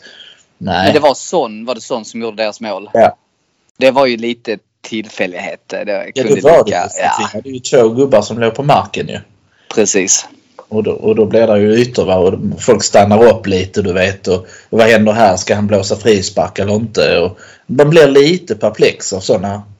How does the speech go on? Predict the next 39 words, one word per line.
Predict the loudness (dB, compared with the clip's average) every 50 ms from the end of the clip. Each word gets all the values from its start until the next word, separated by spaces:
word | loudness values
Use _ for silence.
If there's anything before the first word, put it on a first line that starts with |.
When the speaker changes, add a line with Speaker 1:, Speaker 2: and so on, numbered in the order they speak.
| -18
Speaker 1:
Och | -16 -14 -14 -14 -16 -18 -16 -10 -4
jag | -4 -4 -2
tror | 2 4 4 4
det | 6
var | 4 2
lite | 2 2 0 0 0
okoncentration | 0 -2 -4 -6 -6 -6 -6 -4 -4 -2 -2 -2 -2 -2 -2
från | 0 2
vår | 2 2 2
sida | 2 0 -2 -2 0 -2 -4
att, | -4 -8 -20 _ _ -20 -20 -20 -20 -20 -20 -20 -20 -20 -20 _ _ _
att | -8 -8 -6 0
Son | 2 2 2 2 0
kunde | -2 -2 0
göra | 0 2 4 4 4 4 2
den. | 0 0 -4 -6 -12 -18 -20 _ _ _ _ _ _ _ -6
Speaker 2:
Ja. | 0 2 2 0 0 -4 -20 _ _ _
Speaker 1:
Men, | -4 -2 -2 -2 -4
eh, | -14 -16 -16 -16 -10
nej, | -4 -2 -2 -2 -2 -2
de | -4 -2
kommer | 2 4 4 4 4 2
inte | -2 -2 -2
närmare. | 0 0 0 -2 -2 -4 -6 -2
Det | 0 0 2
är | 4
ju | 6 6 4
efter | 4 2 -2 -2 2
det | 4 4 4 4 2
i | 0
och | -2
för | -2
sig | -2 -2 -2
som | -4 -8 -12 -10
Kane | -4 -2 -2 -2 -2 -4
har | -8
sitt | -6 -6 -8 -6 -6
ribbskott. | -6 -6 -6 -6 -6 -6 -6 -6 -6 -10 -12
Men | -8 -6 -6 -6 -6